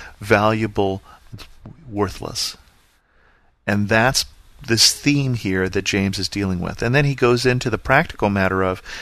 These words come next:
"And why are you being favorable to the rich?" One, God actually favors the poor, if anything. And two,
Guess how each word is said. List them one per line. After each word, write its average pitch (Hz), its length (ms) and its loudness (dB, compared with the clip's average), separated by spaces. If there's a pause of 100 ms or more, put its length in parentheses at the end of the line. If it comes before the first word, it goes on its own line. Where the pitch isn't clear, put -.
(160)
"And 113 180 2
why 117 220 4
are 151 100 2
you 120 180 0
being 113 260 -2
favorable 110 640 -4
to - 160 -4
the 107 120 -6 (280)
rich?" - 480 -4 (760)
One, 120 540 4
God 127 380 4
actually 123 420 0
favors 127 420 -2
the 127 100 -2
poor, 127 340 0
if 101 140 -4
anything. 107 540 -2
And 101 300 -4
two, 131 480 -2